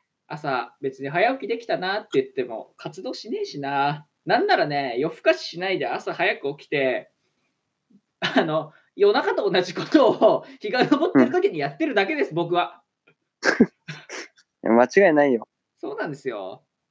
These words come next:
Speaker 2: うん。それをやるんだったら、夜の、夜の方がまだ苦しまないしね。
Speaker 1: 確かにね。
Speaker 2: <laughs>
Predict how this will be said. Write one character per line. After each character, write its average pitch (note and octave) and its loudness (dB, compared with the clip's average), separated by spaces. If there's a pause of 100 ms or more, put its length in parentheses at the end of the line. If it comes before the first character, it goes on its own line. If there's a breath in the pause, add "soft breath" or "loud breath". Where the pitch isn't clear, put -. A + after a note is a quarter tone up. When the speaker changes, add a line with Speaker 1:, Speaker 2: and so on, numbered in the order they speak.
(320)
Speaker 2:
う B2+ -2
ん。 A2+ 0
そ E3 4
れ A3+ 8
を C4+ 8
や C4+ 10
る C#4 4
ん - 4
だ A3 4
っ - -20
た C#3+ 6
ら、 B2+ 4 (1000)
夜 G#3 4
の、 - -4
夜 F#3+ 0
の C#3 2
方 A#2 -4
が A2 0
ま A#2+ 4
だ G#2 -6
苦 D3 -2
し E3+ -6
ま D#3+ 6
な A2+ 2
い G#2 -4
し - -20
ね。 - -16 (140)
Speaker 1:
確 F#3 -6
か G#2+ -10
に - -20
ね。 - -14 (760)
Speaker 2:
<laughs> - 0